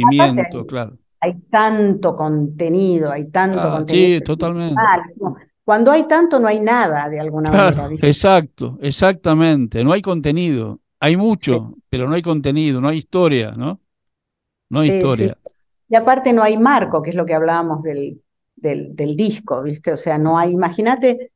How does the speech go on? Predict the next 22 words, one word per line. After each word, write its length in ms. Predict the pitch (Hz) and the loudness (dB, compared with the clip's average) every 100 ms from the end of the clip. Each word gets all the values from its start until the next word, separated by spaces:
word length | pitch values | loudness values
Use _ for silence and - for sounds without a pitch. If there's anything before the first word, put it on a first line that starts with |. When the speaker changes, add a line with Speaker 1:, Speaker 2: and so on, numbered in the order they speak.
| _ | _
Speaker 1:
si 220 | - 202 | -10 -4
no 140 | 185 202 | 0 2
hubiera 160 | 208 | 2
existido 380 | 202 190 175 208 | -2 -6 -6 -4
una 180 | 170 156 | -2 0
tapa 260 | 190 185 175 | 0 0 -4
como 180 | 156 | -4
la 140 | 151 151 | -2 -2
de 60 | 147 | -2
Artaud. 400 | 151 156 104 - _ _ - | -6 -8 -8 -8 _ _ -4
Speaker 2:
Por 240 | 180 170 - | 0 0 0
favor, 520 | 113 120 117 - _ _ _ _ _ _ - | -4 -4 -6 -12 _ _ _ _ _ _ -8
por 160 | 147 | -8
favor. 280 | - - 113 | -6 -6 -4
Speaker 1:
¿Entendés? 400 | 151 156 - 185 | -4 -4 -8 -20
O 360 | _ _ _ - | _ _ _ -6
sea, 240 | 165 156 | -2 0
del 180 | 160 160 | 0 2
gran 300 | 185 190 190 | 2 2 0
Juan 300 | 190 175 165 | 0 -2 0
Gatti, 460 | 160 151 147 143 | -2 -4 -10 -10
¿no? 260 | 160 180 | -6 -6